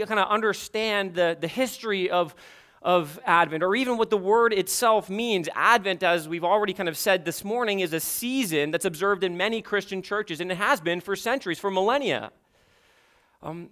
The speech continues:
historically speaking, the first signs of Advent, kind of the first evidence that Advent was being celebrated, was actually from the fourth century, and perhaps it even goes back further than that. It's a season that's celebrated because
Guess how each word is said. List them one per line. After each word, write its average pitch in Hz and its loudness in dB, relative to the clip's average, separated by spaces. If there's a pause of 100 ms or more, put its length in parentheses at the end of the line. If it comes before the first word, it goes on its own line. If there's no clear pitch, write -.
(120)
historically 226 2
speaking, 185 -4
the 185 -2
first 240 -2
signs 233 2
of 180 -2
Advent, 160 2
kind 220 -2
of 220 -2
the 190 -2
first 220 -2
evidence 214 2
that 180 0
Advent 185 0 (220)
was 156 -4
being 180 -2
celebrated, 185 2
was 175 -2
actually 208 0
from 202 -4
the 185 2
fourth 208 -4
century, 220 -2
and 139 -2
perhaps 190 2
it 190 -10
even 196 -6
goes 202 0
back 190 4
further 190 -2
than 170 -4
that. 185 -4 (2250)
It's 196 -2
a 214 0
season 277 2
that's 226 0
celebrated 185 4
because 190 2